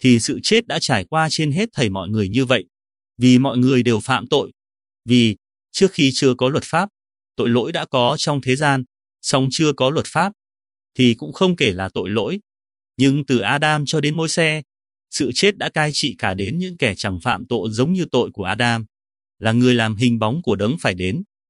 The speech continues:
Song tội lỗi chẳng phải như sự ban cho của ân điển. Vì nếu bởi tội lỗi của chỉ một người mà mọi kẻ khác đều phải chết,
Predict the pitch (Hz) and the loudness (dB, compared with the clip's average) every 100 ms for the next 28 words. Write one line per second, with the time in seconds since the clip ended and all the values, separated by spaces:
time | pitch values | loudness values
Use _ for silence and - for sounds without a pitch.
0 | _ - - 160 147 101 117 131 208 - | _ -6 -2 0 0 0 0 0 -2 -2
1 | 107 - 104 104 143 143 120 156 151 160 | -4 -2 -4 -2 -4 -4 -2 -4 -2 0
2 | 147 131 95 127 127 104 87 _ _ _ | 0 -2 -4 0 2 2 -2 _ _ _
3 | _ _ 117 117 120 147 190 104 120 101 | _ _ 2 4 4 4 2 0 -2 -2
4 | 107 117 - 107 - 113 92 95 104 101 | 0 -2 0 -2 0 -2 -2 -2 -2 0
5 | 98 107 101 113 98 - 196 143 98 - | 0 -2 -4 -6 -6 -4 -2 -2 -2 -4
6 | 92 160 208 | -4 -2 -2